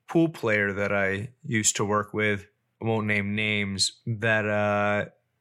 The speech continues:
there in the South, uh, in rural, rural areas of the South, there's a sport known as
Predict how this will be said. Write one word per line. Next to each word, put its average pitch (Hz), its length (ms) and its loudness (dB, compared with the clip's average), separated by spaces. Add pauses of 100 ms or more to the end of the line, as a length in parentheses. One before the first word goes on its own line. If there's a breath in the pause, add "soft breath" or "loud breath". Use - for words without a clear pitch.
(420)
there 113 360 0
in 113 240 -2
the 107 80 -2
South, 123 480 -2 (180)
uh, 104 420 2
in 107 240 -2
rural, 120 400 0
rural 113 540 -2 (720)
areas 117 320 2
of 101 60 -6
the 104 80 -4
South, 110 400 0
there's 107 280 0
a 101 320 0 (440 loud breath)
sport - 480 2
known 110 260 0
as 104 360 0